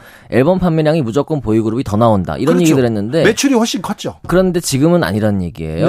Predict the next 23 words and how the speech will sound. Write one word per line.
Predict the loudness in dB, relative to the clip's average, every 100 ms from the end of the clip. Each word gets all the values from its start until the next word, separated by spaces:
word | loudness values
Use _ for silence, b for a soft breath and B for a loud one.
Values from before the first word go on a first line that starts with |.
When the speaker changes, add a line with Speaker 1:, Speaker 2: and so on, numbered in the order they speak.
| 0
Speaker 2:
네. |
Speaker 1:
지금은 | 0 0 0 0
걸그룹도 | 2 2 2 0 -2 0 0
스타디움 | -2 -2 -2 0 0
공연하고요. | 0 0 0 -2 -2 0 2
뭐, | 2
Speaker 2:
예. | 2
Speaker 1:
블랙핑크, | 0 -2 -6 -6
트와이스. | -2 0 0 -4 -8 -6
Speaker 2:
네. | -2
Speaker 1:
앨범 | 0 0 0
판매량도 | -2 0 -2 -2 -4
백만 | -2 0 2
장 | 0 -2
넘는 | -2 -4 -6
팀들이 | -6 -4 -4
지금 | -4 -8
많이 | -4 -2
나왔어요. | 0 -2 -6 -2
Speaker 2:
예. | 0 2
Speaker 1:
걸그룹에서도. | 2 0 -2 -4 -6 -8 -8 -6 -2
Speaker 2:
예. |
Speaker 1:
그러니까는 | 0 0 -2 -2 -2